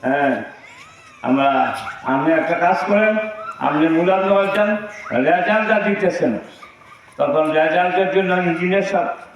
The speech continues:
গিয়া ইউনো অফিসে গেছে, গিয়া বললো এই ব্যাপার। তারপর সেখা-, এখানে এসে, এখানে দেখছে অনেকে পুলিশের বাড়ি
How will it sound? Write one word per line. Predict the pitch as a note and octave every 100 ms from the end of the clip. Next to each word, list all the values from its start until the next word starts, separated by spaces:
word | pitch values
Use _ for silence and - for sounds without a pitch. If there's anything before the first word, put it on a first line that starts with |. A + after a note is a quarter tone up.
| - - -
গিয়া | C3+ D#3+ D3+ C#3 - C3+
ইউনো | E3+ E3+
অফিসে | E3 - - E3
গেছে, | D3 D3 - - - - -
গিয়া | C3+
বললো | C#3 C#3+ D#3 E3+
এই | E3+
ব্যাপার। | E3 F3 F3+ G3 F#3+ - - - - - - -
তারপর | C#3 C#3 C3 C#3 C3+
সেখা-, | C#3+ C#3+ D3 D3+
এখানে | C3 C#3 D3
এসে, | D3+ D#3 C3+ C3+ - - -
এখানে | D3 E3+ G3
দেখছে | F#3+ F#3+ -
অনেকে | G#3+ G3+ F3 E3
পুলিশের | - G3 G3 G#3 A3 F#3+ - - - - - -
বাড়ি | D#3 G3 G3+